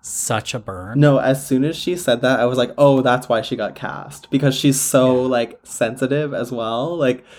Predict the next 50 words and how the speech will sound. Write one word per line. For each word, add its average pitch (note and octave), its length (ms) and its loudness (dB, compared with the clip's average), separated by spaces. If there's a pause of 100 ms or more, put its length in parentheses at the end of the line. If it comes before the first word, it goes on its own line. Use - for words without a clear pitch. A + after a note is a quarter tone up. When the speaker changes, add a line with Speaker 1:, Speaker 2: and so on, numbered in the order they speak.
(440)
Speaker 2:
when C3 260 4
Zach C3 300 2
made C3+ 180 2
that D3+ 180 0
comment, B2 420 -4
like, A#2 220 -2
if C#3 140 0
he C#3 120 4
had C#3+ 140 4
said E3+ 100 0
that F3+ 160 0
to F3 140 -6
me, B2 280 0
I B2+ 200 2
wouldn't B2+ 340 2
have D3 160 -2 (140)
thought B2 500 0
twice A2+ 440 -2
about - 380 -2
it. D2 160 -4
I - 100 -4
would B2 100 0
have B2 100 -2
just B2+ 140 -2
been B2 80 -4
like, B2+ 260 -2
"Ha F3 240 2
ha." C#3 460 0 (1400)
But C3+ 420 2 (160)
it C3+ 120 2
means C#3 180 4
that C#3+ 100 0
she's C#3+ 220 0
well A#2+ 280 4
Speaker 1:
<laughs> - 140 -10
Speaker 2:
cast. G#2+ 600 -8 (440)
Wh-, C#3+ 100 -8 (180)
uh, C#3 100 -4
Speaker 1:
Yeah. A#2 120 -4
Speaker 2:
also, C#3 380 2
like, B2 240 0 (540)
I C3+ 60 4
refuse D3 500 2
to - 80 -4
go C#3 160 2
back A#2+ 300 -2
and, A#2 120 -4
like, A2+ 220 -6
double G#2+ 300 -4
check, A#2 420 -10